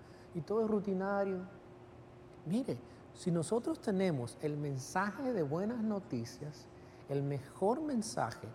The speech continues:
¿no cree que es que deberíamos de estar un poquito más emocionados en compartir con la,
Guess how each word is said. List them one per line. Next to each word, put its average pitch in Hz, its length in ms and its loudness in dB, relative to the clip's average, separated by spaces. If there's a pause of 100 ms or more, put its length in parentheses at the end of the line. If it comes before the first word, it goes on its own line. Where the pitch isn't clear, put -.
(380)
¿no 156 300 2
cree 185 280 2
que 135 280 2
es 123 180 -6 (1040)
que - 80 2
deberíamos 156 360 4
de 160 60 2
estar 165 200 0
un 165 80 0
poquito 160 400 -2
más 165 220 0
emocionados 143 760 0
en 143 80 -2
compartir 127 520 -2
con 135 160 -4
la, 127 120 -2